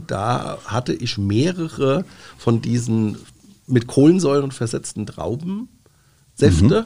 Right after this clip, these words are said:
Speaker 1: sozusagen, die auch eine wunderbare Ausstattung hatten. Und die haben sich enorm gedreht für Hochzeiten, Schwangere,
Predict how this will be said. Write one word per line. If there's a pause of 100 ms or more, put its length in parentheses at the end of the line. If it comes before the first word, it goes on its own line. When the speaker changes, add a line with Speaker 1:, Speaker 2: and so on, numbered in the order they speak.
(120)
Speaker 1:
sozusagen,
die
auch
eine
wunderbare
Ausstattung
hatten. (400)
Und
die
haben
sich
enorm
gedreht
für
Hochzeiten,
Schwangere,